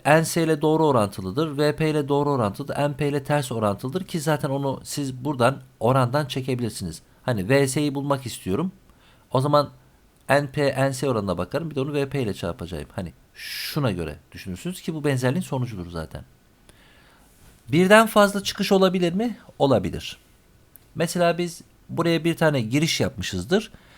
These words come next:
birden fazla çıkış. Hani bir adaptör düşünün, üç dört tane, e, telefona uyumlu çıkışı var gibi.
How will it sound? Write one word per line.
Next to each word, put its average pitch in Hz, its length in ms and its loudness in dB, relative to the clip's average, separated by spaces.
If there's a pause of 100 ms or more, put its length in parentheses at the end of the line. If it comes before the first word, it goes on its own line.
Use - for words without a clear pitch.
(440)
birden 175 400 8
fazla 101 400 2
çıkış. - 400 -8
Hani 143 260 0 (280)
bir 143 180 0
adaptör 135 500 2
düşünün, 135 380 -4
üç 139 200 -8
dört 156 200 2
tane, 156 300 2 (140)
e, 117 220 -2
telefona 143 440 2
uyumlu 131 460 2
çıkışı - 380 -4
var 82 160 0 (180)
gibi. 95 260 -6